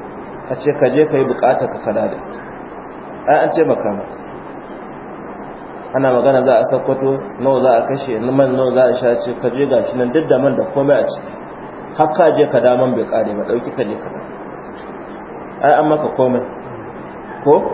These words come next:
Da kuwa ce ba sai dai ka, ka haƙura. Ko ka tafi cikin wato ainihin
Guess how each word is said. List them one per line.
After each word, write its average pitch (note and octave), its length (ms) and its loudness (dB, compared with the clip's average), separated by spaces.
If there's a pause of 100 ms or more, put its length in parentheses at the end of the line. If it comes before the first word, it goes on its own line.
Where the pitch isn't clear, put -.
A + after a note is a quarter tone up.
(520)
Da C3 80 0
kuwa D3 220 6
ce D3+ 160 0
ba C3+ 80 -2
sai - 180 0
dai D3 100 6
ka, C3 120 4 (220)
ka A2 80 -6
haƙura. A2+ 320 2 (1160)
Ko D3 100 6
ka D3+ 140 2
tafi A#2+ 260 0
cikin C#3 320 0
wato A#2 260 2
ainihin B2+ 380 2